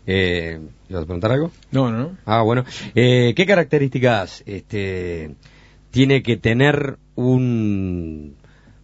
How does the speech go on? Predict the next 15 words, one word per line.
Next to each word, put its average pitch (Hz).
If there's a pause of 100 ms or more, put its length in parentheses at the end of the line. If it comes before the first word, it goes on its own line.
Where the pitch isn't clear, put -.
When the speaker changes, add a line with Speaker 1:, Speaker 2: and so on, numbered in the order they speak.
Speaker 1:
un 127
integrante 117
de 95
la 90
Guardia 92
Republicana? 82
Sí, 101
en, 107
en 127
todo 196
aspecto, 87
¿no? 185
Es 95
decir, 95
desde, 90